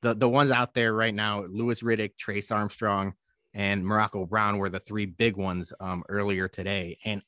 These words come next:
I, I think either one of 'em, I, we talked about Trace Armstrong before. I think he's a very interesting, uh, name. Um, Louis Riddick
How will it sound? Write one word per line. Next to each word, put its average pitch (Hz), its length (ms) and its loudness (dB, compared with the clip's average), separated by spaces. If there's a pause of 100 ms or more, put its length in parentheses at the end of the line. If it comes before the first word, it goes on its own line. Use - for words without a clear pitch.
I, 107 200 -2
I 123 120 2
think 135 360 0 (120)
either 139 280 4
one 117 160 2
of 127 100 -2
'em, 151 200 -2 (160)
I, 120 120 2
we 123 200 0
talked 135 240 0
about 127 160 0
Trace 123 240 -4
Armstrong 113 300 -2
before. 117 800 -4 (100)
I 107 60 -2
think 107 280 -2
he's 98 280 -6 (420)
a 73 60 -14
very 117 280 2
interesting, 107 640 -4 (340)
uh, 95 160 -6
name. 107 480 -4 (420)
Um, 95 260 -2
Louis 135 340 -2
Riddick 117 360 0